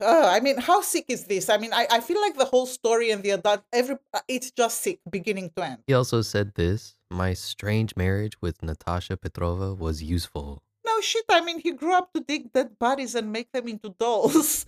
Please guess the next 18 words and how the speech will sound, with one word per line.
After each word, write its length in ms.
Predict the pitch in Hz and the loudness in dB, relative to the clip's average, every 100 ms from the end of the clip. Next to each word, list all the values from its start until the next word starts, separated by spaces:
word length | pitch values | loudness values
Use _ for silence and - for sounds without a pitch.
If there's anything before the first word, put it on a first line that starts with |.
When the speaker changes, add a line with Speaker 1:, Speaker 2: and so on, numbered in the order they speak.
| 480 | -2
Speaker 1:
<laughs> 140 | 427 - | 0 2
Also, 400 | 381 415 392 262 | 0 2 0 2
one 220 | 262 349 | 2 0
more 160 | 392 370 | -4 -6
thing, 400 | - 311 240 214 | -6 -6 -6 -2
what 240 | 208 277 | 0 0
happened 400 | - 320 - 330 | -2 -4 -4 -6
in 160 | 285 247 | -6 -10
his 220 | 208 - | -10 -8
case 340 | - 240 240 | -4 -4 -4
is 160 | 214 185 | -10 -14
very 380 | 165 202 220 233 | -6 -2 0 2
unusual. 720 | 208 202 208 196 175 165 160 _ _ | 0 0 -8 -6 -2 -2 -4 _ _
The 220 | 196 - 220 | -10 0 2
logic 580 | 220 233 302 - 339 | 4 4 2 0 -8
behind 460 | 302 254 226 220 220 | -6 -6 -6 -8 -6
the 140 | 208 - | -8 -6
whole 300 | 202 208 | -6 -6